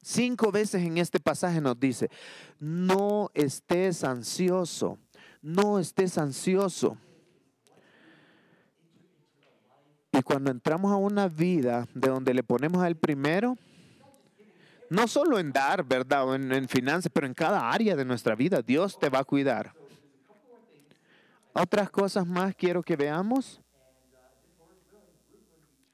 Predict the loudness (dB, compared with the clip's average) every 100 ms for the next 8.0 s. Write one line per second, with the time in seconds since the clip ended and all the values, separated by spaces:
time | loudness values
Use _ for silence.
0 | _ _ _ _ _ -20 _ 0 2 4
1 | 2 0 2 0 2 2 2 0 0 0
2 | 0 0 0 0 0 -2 0 -2 0 -4
3 | -2 -2 -2 -2 -2 -4 -12 _ _ _
4 | _ -8 -4 -4 -2 -4 -2 0 0 -2
5 | -10 _ _ _ _ _ _ _ _ -20
6 | _ _ _ _ -20 -20 -20 -12 -4 0
7 | 2 0 0 0 0 0 0 0 -2